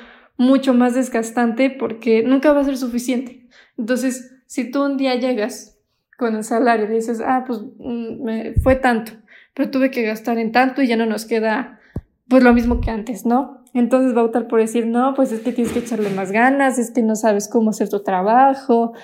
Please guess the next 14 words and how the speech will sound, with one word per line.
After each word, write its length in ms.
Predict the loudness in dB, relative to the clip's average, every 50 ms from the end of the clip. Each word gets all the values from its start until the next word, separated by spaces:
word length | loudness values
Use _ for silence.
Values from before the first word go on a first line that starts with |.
| -20 -20 _ _ _ -6
etcétera. 500 | -6 -4 -4 -6 -8 -8 -12 -18 -20 -18 -16 -18 -18 _ -20 -20 -20 -20 _ _ _ _ _ _ _ _ _ _ _ _ _ _ _ _ _ _ _ _ _ _ _ _ _ _ _ _ _ _
Y 480 | 2 6 8 8 8 8 4 0 -10 -6 -2 0
aquí 260 | 0 2 4 4 6
viene 500 | 6 6 6 6 6 4 4 2 -2 -12 -18 _ _ _ _
la 240 | -4 0 0 0 2
parte 220 | 0 0 -2 -2
que 120 | -2 0 0
más 180 | 0 0 0
me 100 | 0 0
gusta, 280 | 0 -2 -2 -4 -4 -2
que 120 | -2 0
son 220 | 2 4 4 6 6
las 280 | 4 4 2 -2 -4 0
recomendaciones, 1120 | 4 4 4 4 4 2 2 4 2 2 0 0 -2 -4 -6 -6 -8 -12 -20 -20 -20 _